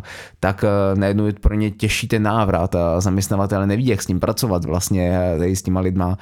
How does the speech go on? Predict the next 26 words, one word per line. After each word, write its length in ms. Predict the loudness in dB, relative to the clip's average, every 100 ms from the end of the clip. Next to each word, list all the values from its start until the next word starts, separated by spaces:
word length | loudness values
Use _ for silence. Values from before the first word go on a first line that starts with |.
| -10 -18 -8
Takže 400 | -2 0 2 0 -2
z 120 | -2
mého 240 | 0 0
pohledu 480 | 0 0 2 2 0
určitě 500 | -2 -4 -2 -2 0
je 100 | 0
to 100 | -2 -2
i 60 |
o 100 | -2
tom 180 | 0 0
přístupu, 600 | 0 -2 -2 -4 -4 -4
aby 160 | -2 -2
tady 160 | -2
ty 100 | -2
zaměstnavatelé 800 | 0 0 -2 -2 -2 0 0 -2 -2
dávali 360 | -2 0 0
možnost 360 | 2 2 0 0
víc 180 | -4 -4
těch 180 | -6
částečných 480 | -2 -2 -2 -2 -2
úvazků, 460 | 0 -2 -2 -2 -2
chtěli 300 | -2 0 0
víc 160 | 0 0
začleňovat 500 | -2 0 0 0 0
ty 140 | 0
rodiče, 500 | 0 0 0 -2